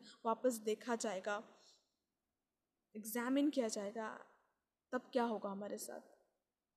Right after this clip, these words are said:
सबको पता चल जाएगा। So we are always afraid what will happen to us। Same thing। I wa-, before that, I used to only feel guilt, "Oh no, वो मेरे बारे में क्या सोचेगा, मैंने गलत,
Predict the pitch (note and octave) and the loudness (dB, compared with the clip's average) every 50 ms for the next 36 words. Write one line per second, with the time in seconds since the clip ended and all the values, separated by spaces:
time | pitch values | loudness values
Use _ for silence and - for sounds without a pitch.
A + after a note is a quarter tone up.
0 | - - G#3+ - - - A#3 - G3+ - A3 A3 - A3 G#3+ A3 - - - A#3+ | -8 -8 -8 -6 -6 -10 -6 -6 -4 -4 -4 -6 -4 -8 -6 -4 -6 -6 -6 -6
1 | - - C#4 - - _ _ _ _ _ _ _ _ _ _ _ _ _ _ _ | -8 -10 -12 -16 -20 _ _ _ _ _ _ _ _ _ _ _ _ _ _ _
2 | _ _ _ _ _ _ _ _ _ - - - - E4 D#4 D#4+ E4 E4 - - | _ _ _ _ _ _ _ _ _ -20 -12 -4 0 2 4 4 4 2 2 2
3 | - C4+ D4 D#4+ D#4 - - B3+ - - - B3+ C4 C#4+ C#4 C4 B3 A#3 A#3+ B3 | 2 4 4 2 0 0 -4 -8 -8 -6 0 2 2 2 2 4 2 2 2 2
4 | D4 D4 C4 - A#3+ A3 - - C#4 C#4 C#4+ C#4+ - D#4+ E4 - - B4+ C5+ F#4+ | 0 -2 -2 -4 -8 -10 -6 -4 -4 -4 -4 -4 -4 -6 -8 -2 2 4 4 4
5 | C4+ - - - - _ _ _ - - - F4+ F#4+ A4 A4+ G#4+ - G4 D4 G#3+ | 4 0 -4 -4 -8 _ _ _ -12 -8 -2 2 2 2 2 2 0 -2 -2 -2
6 | A3 - - - - _ _ _ _ _ - C4+ D#4+ F4+ - G#4 - - - - | -4 -10 -14 -20 -20 _ _ _ _ _ 0 0 2 2 2 0 -2 -2 -10 -14
7 | B3+ A#3 A#3 A#3+ C#4+ - - G4+ G#4 F#4+ E4+ B3+ A#3+ B3 - - D4+ - - E4+ | -12 -6 0 0 0 2 4 2 2 4 4 2 2 2 2 0 0 0 -2 -2
8 | E4 D#4+ E4+ E4+ - D#4 C#4 - E4 D#4+ D#4 C4+ D4 D4 C#4+ C4+ - B3+ C4 B3 | 0 0 -2 0 -2 -2 -2 0 0 0 2 2 2 2 2 2 0 0 0 2
9 | A#3+ A#3+ A#3+ A#3 A#3 A3 - - - _ _ _ _ A3+ B3+ B3+ A#3+ B3 A#3+ A#3+ | 2 2 2 0 0 -4 -10 -18 -20 _ _ _ _ 0 2 6 6 4 4 4
10 | A#3+ A#3 A#3 A#3 - A3 G#3+ A3 G#3+ A3+ A#3 A3+ G#3+ A3+ A3+ A3 G#3+ A3 G#3+ G#3 | 2 0 0 0 0 0 0 0 -2 -4 -4 -4 -2 -2 -2 -2 0 2 2 2
11 | G#3 G#3 | 2 0